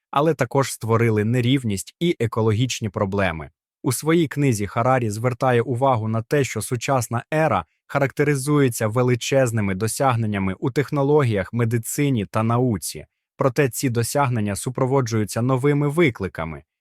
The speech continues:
від глобального потепління до ризику втрати контролю над технологіями, такими як штучний інтелект. Капіталізм ґрунтується на фінансових інструментах, таких як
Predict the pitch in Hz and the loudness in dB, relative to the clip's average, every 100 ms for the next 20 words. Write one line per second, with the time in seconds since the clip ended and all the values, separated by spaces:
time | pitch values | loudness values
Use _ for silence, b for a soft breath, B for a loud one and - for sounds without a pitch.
0 | _ 127 165 135 135 139 143 139 113 92 | _ -2 0 2 0 2 2 2 2 -2
1 | 95 - 117 135 - 131 131 104 92 135 | -2 -2 0 -2 0 0 2 0 0 0
2 | 147 131 113 - 110 - 117 117 104 - | 2 2 0 -4 -6 0 0 0 -2 -4
3 | 110 - 117 107 101 101 - 127 143 135 | -4 0 2 2 0 -4 -4 -4 -2 2
4 | 160 120 95 87 87 - 160 156 160 120 | 4 4 0 -6 -6 -8 -2 0 2 2
5 | 117 120 - - 131 - 131 143 131 127 | 0 -2 -6 -2 -2 -2 -4 -2 -2 0
6 | 107 90 76 - _ _ _ - 131 127 | 0 0 -4 -16 _ _ _ -4 -2 0
7 | 135 139 135 117 110 127 117 131 131 117 | 2 2 2 0 2 0 2 4 4 2
8 | 110 110 110 117 117 113 107 107 120 113 | -2 -4 -2 0 0 0 -2 -4 -4 -6
9 | - 135 147 156 117 92 120 113 135 - | -2 0 0 0 -2 -4 -6 -2 -2 0
10 | 120 | -2